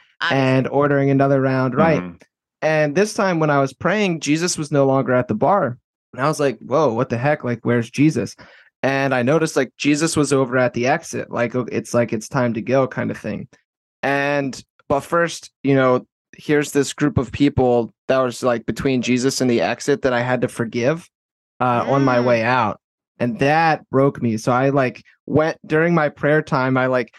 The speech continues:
Speaker 1: forgave these three very specific people and then, like, walked out with Jesus. And then this was, like, a deeply,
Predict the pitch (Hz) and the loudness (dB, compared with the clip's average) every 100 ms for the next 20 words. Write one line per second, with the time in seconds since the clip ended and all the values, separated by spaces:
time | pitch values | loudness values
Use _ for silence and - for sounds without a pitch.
0 | _ - 170 147 147 147 139 131 135 127 | _ -4 -4 0 2 2 0 0 -2 -2
1 | - 143 147 139 143 139 139 - 139 113 | 0 2 4 4 0 0 -4 -2 -2 -4
2 | - 139 127 113 110 - - _ _ - | 0 0 2 0 0 -4 -20 _ _ -4
3 | 135 139 135 135 131 123 - _ 127 117 | 0 0 0 0 -2 -4 -8 _ -2 -2
4 | - - 120 131 - 127 127 113 - 143 | -6 -2 2 2 0 -2 -2 -4 0 0
5 | 143 135 123 120 117 117 - _ _ _ | 2 0 0 0 0 0 -6 _ _ _
6 | _ _ _ _ - - 156 165 147 143 | _ _ _ _ -16 -2 0 0 0 -2
7 | 131 113 143 143 151 139 131 | -4 -2 -2 0 2 2 0